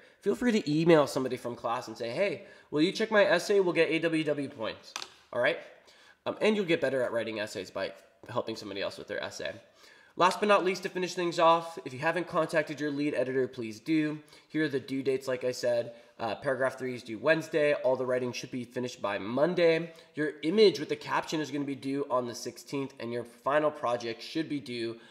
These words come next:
on April seventeenth. Alrighty? Make sure you turn in this document. Have a great day, everybody. I hope this lesson worked out well, and we will continue with Arabia and Islam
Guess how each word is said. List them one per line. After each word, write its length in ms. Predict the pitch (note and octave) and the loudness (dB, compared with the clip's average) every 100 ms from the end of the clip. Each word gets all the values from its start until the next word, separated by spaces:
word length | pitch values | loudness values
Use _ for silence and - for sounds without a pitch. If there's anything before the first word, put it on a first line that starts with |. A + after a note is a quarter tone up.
| - - | -14 0
on 220 | B2 C3 - | 4 4 0
April 580 | G#2+ A2+ A#2+ A#2+ A2+ - - | -6 -6 -2 -2 -2 -8 -20
seventeenth. 840 | - - A#2+ A#2+ A2 A2+ G2+ - - _ _ _ A2 | -14 -6 -6 -6 -10 -10 -10 -12 -20 _ _ _ -6
Alrighty? 400 | A2 G#2+ G3 D#4+ - _ _ _ - | -2 -2 -4 -10 -20 _ _ _ -8
Make 140 | B2 | -6
sure 140 | - | -6
you 120 | C#3+ C#3 | -6 -6
turn 220 | B2+ C3 | -6 -6
in 100 | C3+ | -6
this 140 | B2 | -8
document. 540 | - F3+ G3 F#3+ G3+ G3+ - - _ _ _ | -2 -2 0 -2 -2 -2 -14 -20 _ _ _
Have 140 | C#4 | -4
a 80 | G4+ | -2
great 220 | B3+ A#3+ | 0 0
day, 140 | F#3+ F#3 | 2 4
everybody. 600 | F3+ F3+ E3+ E3 E3+ E3+ | 4 2 4 4 4 0
I 140 | B2+ | -2
hope 320 | B2+ F3+ F#3+ | -2 -2 -2
this 180 | D#3+ D3 | -6 0
lesson 320 | D3 C#3+ C#3+ | 0 2 -2
worked 240 | B2+ B2 B2 | -2 -4 -2
out 220 | G#2 - | -4 2
well, 440 | C#3+ D3 D3 - - - - - | 4 4 2 -8 -18 -20 -10 -2
and 300 | C3+ C3 B2 | 0 0 0
we 100 | D#3+ | 0
will 180 | C#3+ | 0
continue 760 | - B2+ A2 - F#3+ C3+ G#2 G#2+ | -2 -6 -8 -6 -4 -2 -4 -4
with 360 | G#2+ G2+ - - _ _ _ _ _ _ | -4 -6 -8 -20 _ _ _ _ _ _
Arabia 720 | B2+ A#2 A#2 C#3 A2+ F#2 F#2+ G2 | -4 -2 -2 -4 -4 -2 -2 -2
and 320 | A2 G#2 G2+ F#2+ | -2 -2 -4 -6
Islam 640 | E3+ F3 - F#2+ C2+ F#2+ | -8 -6 -2 0 0 -4